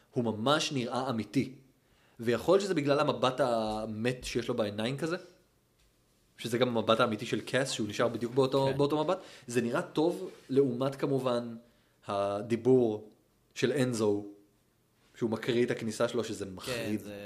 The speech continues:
Speaker 2: יצא לא כזה טוב.
Speaker 1: ואגב, ג'יי בי אל היה יותר נחמד אם היו מביאים אותו להקליט כשהוא לא מצונן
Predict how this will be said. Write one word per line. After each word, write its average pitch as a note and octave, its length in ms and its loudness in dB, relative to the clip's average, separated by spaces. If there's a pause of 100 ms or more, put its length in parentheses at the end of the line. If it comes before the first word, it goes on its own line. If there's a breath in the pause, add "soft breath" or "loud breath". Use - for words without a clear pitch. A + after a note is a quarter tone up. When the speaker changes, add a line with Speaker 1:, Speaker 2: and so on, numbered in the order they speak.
(280)
Speaker 2:
יצא F#2+ 280 -18
לא F2 140 -18
כזה D#2+ 260 -20
טוב. D#2+ 100 -20 (320 loud breath)
Speaker 1:
ואגב, D#3 460 2
ג'יי F3 220 4
בי F#3+ 200 4
אל F#3+ 140 6
היה D3 140 6
יותר E3 240 0
נחמד D3+ 340 -2
אם D3 80 -4
היו C3+ 100 0
מביאים C3 320 0
אותו C3+ 160 0
להקליט A#2 500 0
כשהוא A2 320 -2
לא A2 540 4
מצונן A2 580 -4